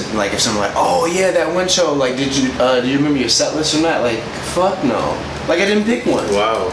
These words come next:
Speaker 1: I just, like, I'm just up there, and I'm, like, I have the sessions up, and I'm, like, I'm, I, like, I kinda go off the crowd. I kinda go off how I'm feeling.
Speaker 2: Mm-hmm.
Speaker 1: Like,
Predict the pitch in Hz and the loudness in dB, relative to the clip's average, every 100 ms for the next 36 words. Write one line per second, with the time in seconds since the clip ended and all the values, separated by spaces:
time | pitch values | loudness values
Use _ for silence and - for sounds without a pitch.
0 | - 123 123 147 - 135 - 127 147 147 | 0 0 2 0 2 0 0 0 0 0
1 | 127 180 165 170 190 185 135 131 123 117 | 0 0 2 2 2 0 0 0 0 2
2 | - 120 135 131 127 - - 143 135 143 | 0 0 -2 0 0 2 0 0 0 0
3 | 135 123 123 113 104 - - - - - | 0 2 2 0 -2 -6 -6 -6 -8 -8
4 | - - 120 110 - 117 113 113 104 104 | -8 -4 -2 -2 -2 0 0 0 -2 -2
5 | 135 117 117 110 107 - - 120 127 131 | -2 0 0 0 -2 -6 -2 0 2 2
6 | 127 127 123 - - - - 139 117 104 | 2 0 -2 -6 -10 -8 -6 -4 -2 0
7 | 110 95 - - 110 117 123 135 131 131 | 0 0 -2 -2 -2 -2 -2 0 0 0
8 | 127 117 101 | 0 0 -2